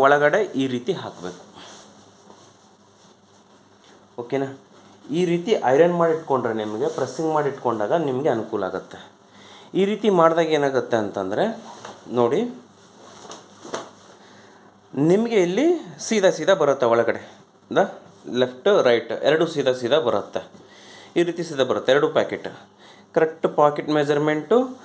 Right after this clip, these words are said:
ಪ್ಲಸ್ ಸೈಡ್ ಜಾಯಿಂಟ್ ಮೆಜರ್ಮೆಂಟ್ನ ಈ ರೀತಿ ಇಟ್ಕೊಳ್ಳಿ. ಓಕೆನಾ?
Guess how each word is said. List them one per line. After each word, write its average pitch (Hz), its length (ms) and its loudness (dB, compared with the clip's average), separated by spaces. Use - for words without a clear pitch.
ಪ್ಲಸ್ 190 260 0
ಸೈಡ್ 147 220 2
ಜಾಯಿಂಟ್ 147 220 -2
ಮೆಜರ್ಮೆಂಟ್ನ 139 560 0
ಈ - 80 -2
ರೀತಿ 127 240 -2
ಇಟ್ಕೊಳ್ಳಿ. 143 400 0
ಓಕೆನಾ? 156 260 -2